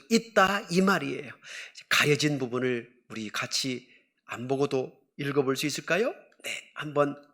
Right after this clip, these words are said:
이렇게 보면 금방 알 수 있죠. 우리 같이 읽어볼까요? 요한복음 오 장 이십사 절 말씀. "내 말을 듣고 또 나 보내신 이를 믿는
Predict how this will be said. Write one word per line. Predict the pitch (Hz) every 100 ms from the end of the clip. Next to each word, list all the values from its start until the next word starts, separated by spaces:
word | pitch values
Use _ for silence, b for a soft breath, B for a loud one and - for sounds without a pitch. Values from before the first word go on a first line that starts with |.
| _
이렇게 | 185 - 165
보면 | - 135 147 151 - b b -
금방 | 135 127 127
알 | 135
수 | 151
있죠. | 143 - 139 196 294 B B -
우리 | 127
같이 | - - - 147 139 - -
읽어볼까요? | 160 156 143 139 156 240 B B B - 147
요한복음 | 151 151 156 151 156 156 - -
오 | 160 170
장 | 165 175 180 - -
이십사 | 196 - - - 143 135
절 | 135 123
말씀. | 120 113 190 233 - B B B
"내 | - - 143 156 165 175
말을 | 151 139 143 143 151 143 -
듣고 | 220 - 247 170 - - B B B B B _ _
또 | 226 226 - - - _
나 | 131 143 156 151 -
보내신 | 139 143 147 143 156 143 135
이를 | 135 135 135 127 131
믿는 | 185 202 202 214 247 285 -